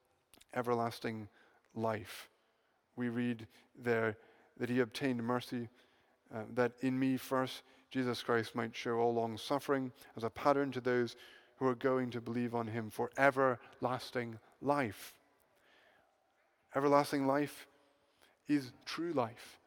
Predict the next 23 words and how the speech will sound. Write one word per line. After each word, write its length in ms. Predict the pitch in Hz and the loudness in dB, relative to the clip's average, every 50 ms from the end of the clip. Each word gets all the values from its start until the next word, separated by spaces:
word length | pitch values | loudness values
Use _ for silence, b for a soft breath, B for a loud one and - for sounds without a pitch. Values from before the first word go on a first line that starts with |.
| _ - | _ 0
life 300 | 131 139 143 147 143 - | 4 6 6 6 4 0
in 140 | 147 147 143 | -4 -6 -6
communion 680 | - - 131 131 135 143 147 147 143 139 135 135 123 - _ | -6 -4 -4 -2 -2 0 0 2 2 0 0 -2 -4 -8 _
with 220 | - 135 127 120 - | -4 -4 -4 -2 0
God 400 | - 135 131 131 127 127 123 123 b b - | 2 4 4 4 4 2 0 -2 b b -12
that 160 | - 120 107 | -12 -8 -4
never 460 | 120 127 127 123 - 127 120 117 117 - B B B B _ _ - - | -2 0 0 0 0 -2 -4 -4 -6 -10 B B B B _ _ -6 -4
ends. 440 | 139 135 127 117 110 107 107 107 - - - - b b b b b b b | -2 -2 -2 -4 -8 -12 -14 -16 -18 -20 -20 -20 b b b b b b b
Full 440 | - - - - 214 233 233 220 190 | -14 -4 2 4 6 8 8 8 6
life, 540 | 151 117 - - - - - - - - - _ _ _ _ _ _ _ _ _ b b b b b b - | 4 2 0 -2 -12 -14 -14 -16 -16 -18 -20 _ _ _ _ _ _ _ _ _ b b b b b b 2
a 60 | - | 4
life 480 | 156 156 165 175 185 185 170 - - - B B B - | 6 8 8 8 8 8 4 0 -8 -16 B B B 2
that, 200 | 147 160 160 151 B B B B B - | 4 6 6 4 B B B B B -2
uh, 40 | 147 151 - | -2 -2 0
involves 380 | 165 165 156 170 165 165 156 - - | -2 2 4 4 4 4 4 0 2
every 300 | - 202 202 208 214 190 | 4 4 4 4 2 2
aspect 580 | - 170 196 190 - - 196 170 - - - - b b b b | 2 0 -2 -2 -2 0 0 0 0 -2 -8 -20 b b b b
of 160 | 151 147 131 | 0 0 2
life, 480 | 139 135 113 101 92 - - - - - _ _ _ _ _ _ _ _ _ _ _ _ - - | 0 -2 -2 -2 -8 -12 -14 -18 -18 -18 _ _ _ _ _ _ _ _ _ _ _ _ -12 -4
and 80 | - 147 | 0 0
that 120 | 170 - | 0 0
we 220 | 170 170 185 196 196 | 0 -2 -2 -2 2
will 300 | 185 185 180 170 165 | 6 6 6 6 4